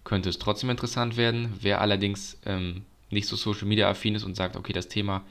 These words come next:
Content-Produktion interessiert mich nicht so“, den Leuten würde ich raten, schaltet lieber wieder ab und schaltet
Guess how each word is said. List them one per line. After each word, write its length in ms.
Content-Produktion 1000
interessiert 400
mich 80
nicht 140
so“, 240
den 80
Leuten 200
würde 120
ich 100
raten, 420
schaltet 340
lieber 180
wieder 160
ab 100
und 160
schaltet 320